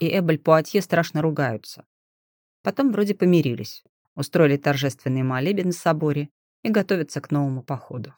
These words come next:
Вечером Эмму навестил её дядюшка Роберт.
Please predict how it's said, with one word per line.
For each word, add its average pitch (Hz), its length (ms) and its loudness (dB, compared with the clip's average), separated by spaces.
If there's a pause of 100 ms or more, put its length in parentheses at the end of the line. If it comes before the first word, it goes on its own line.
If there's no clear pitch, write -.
(1500)
Вечером 226 540 0
Эмму 247 260 2
навестил 175 480 0
её 185 200 2
дядюшка 175 500 -2
Роберт. 127 500 -6